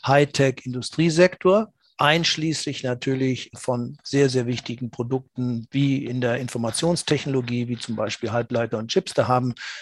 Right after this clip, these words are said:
Samsung und das taiwanesische Unternehmen T S M C, die beiden führenden Produzenten von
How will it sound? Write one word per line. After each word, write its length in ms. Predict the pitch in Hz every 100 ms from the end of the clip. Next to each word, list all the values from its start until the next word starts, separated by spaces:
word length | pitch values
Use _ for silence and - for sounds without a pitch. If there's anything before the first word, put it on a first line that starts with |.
| - -
Samsung 680 | 120 147 165 151 156 151 143
und 500 | - 135 139 131 -
das 200 | 135 123
taiwanesische 680 | - 131 127 131 143 127 -
Unternehmen 520 | 123 123 123 131 127
T 140 | - 131
S 160 | 120
M 140 | 117 113
C, 260 | - 165
die 140 | 151 123
beiden 320 | 117 120 117
führenden 440 | - 208 160 135
Produzenten 680 | 117 127 113 - 135 127 120
von 300 | - 117 120